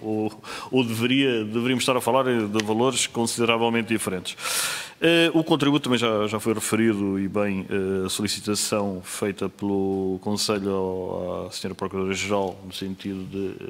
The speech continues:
eh, atribuir maior proatividade a, ao Ministério Público, e vem referida a páginas dezasseis, a pergunta que faço é qual foi o acolhimento, quer dizer, prático, se se nota que, de facto, a prática judiciária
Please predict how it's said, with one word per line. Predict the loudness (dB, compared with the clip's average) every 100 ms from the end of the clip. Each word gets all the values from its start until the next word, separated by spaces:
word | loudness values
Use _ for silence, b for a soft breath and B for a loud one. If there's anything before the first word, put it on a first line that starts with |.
| -10 -12 -14 -14 -16 -16
eh, |
atribuir | -14 -10 -6 -2
maior | -2 0 0 -2
proatividade | 0 2 4 2 -2 -2 0 2 0 0 -4 -6 -6
a, | -4 -4 -4
ao | -4 -4
Ministério | -4 -4 -4
Público, | -2 -2 -2 -4 -10 -18 B B B B -14
e | -10
vem | -6 -6
referida | -6 -6 -4 -4
a |
páginas | -4 -4 -4 -4 -4 -6
dezasseis, | -8 -6 -2 -2 2 2 2
a | -2 -8 -20 -20 -20 -20 -20 -20 -20 -18 -14 -10 -10 -12 -18 -20 -20 -20 -20 -14
pergunta | -8 -6 -4
que |
faço | -4 -4 -6
é | -12 -20 -14
qual | -10
foi | -6 -4
o |
acolhimento, | -2 0 2 2 0
quer | -2
dizer, | -4
prático, | -2 -2 -4 -4
se | -2 -2
se | -2 -2
nota | 2 2 0 -4
que, | -4 -4 -4
de | -4
facto, | -2 -2 -2 -4
a | -4
prática | 0 0 0 0 0
judiciária | 2 0 2 4 4 0